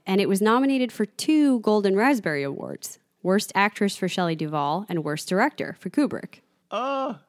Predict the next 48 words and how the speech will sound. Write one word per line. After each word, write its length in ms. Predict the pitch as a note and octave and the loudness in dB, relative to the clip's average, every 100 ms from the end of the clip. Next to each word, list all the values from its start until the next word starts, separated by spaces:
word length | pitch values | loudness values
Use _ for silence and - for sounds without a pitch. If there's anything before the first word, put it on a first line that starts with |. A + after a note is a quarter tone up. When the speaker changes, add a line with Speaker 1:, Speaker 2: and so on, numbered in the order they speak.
| _ | _
Speaker 1:
But 220 | A#3+ A#3 - _ | 4 4 0 _
no 480 | C4 C#4+ C#4 C4+ - - | 4 6 6 4 2 -4
harsher 440 | - D#4 F#4+ F#4 D#4 | -2 2 2 2 2
criticism 680 | A#3+ G#3+ G#3 G#3+ G3+ G3+ | 4 2 2 0 2 2
than 340 | F#3+ F3+ F3+ F3+ | 2 2 2 0
from 200 | - E3 | -2 -4
Stephen 300 | - D3+ F3 | -4 -4 -2
King, 420 | - G4+ - - _ - | 2 0 0 -8 _ -2
who 160 | B3+ | 2
had 400 | A#3 A#3 A3 G#3 - - | 4 4 2 0 -4 -2
about 400 | G3 D4+ E4 E4 | 2 6 6 6
a 40 | |
million 380 | A#3+ G3 F3 E3 | 6 4 2 0
things 240 | F3 D#3 - | -2 -4 -4
to 120 | D#3 | -8
say 220 | - C#3+ | -6 -4
about 220 | C#3+ D3+ | -2 0
it. 120 | E3+ - | 0 -4
I 60 | D#3+ | -10
can't 300 | - D#3 - | -6 -6 -6
possibly 580 | D#3 C#3+ D3+ E3 D#3 | -6 -6 -6 -6 -4
give 180 | D3+ D3 | -4 -4
you 160 | D3+ D3 - | -4 -6 -6
all 240 | C#3 D3+ | -4 -2
of 120 | D#3+ | 0
his 180 | G#3 A3 | 2 2
<laughs> 0 | |
quotes. 500 | - - G#3 C#4+ - | 2 6 6 6 2
There 180 | - A3+ | -2 -2
was 240 | C#4 C4+ | -2 -2
a 80 | A#3+ | -4
Speaker 2:
<laughs> 100 | A3+ | -4
Speaker 1:
ton 240 | G#3 A3 G#3 | -2 2 2
of 140 | G#3+ | 2
them. 320 | G#3+ A#3+ D4 - _ | 0 0 -2 -4 _
But 140 | A3 | 2
in 100 | A3+ | 4
nineteen 320 | A#3 D#4+ E4 C#4 | 4 2 2 2
eighty-three, 600 | G#3 F3+ F3 C#4 D4 G3+ | 0 0 -4 -2 -2 -2
he 180 | F#3 F3+ | -2 -4
said, 320 | - E3 D#3 | -2 -2 -2
"I'd 140 | E3+ | -4
admired 540 | E3+ E3+ G3 D#4 D4 - | -4 -2 -2 0 -4 -6
Kubrick 380 | G#3 F#3+ F#3+ F#3+ | -6 -2 -4 -4
for 140 | F3+ | -4
a 80 | D#3 | -4
long 300 | D3+ D#3 D#3 | -2 -2 -2
time 380 | D3 C3 - | -6 -8 -10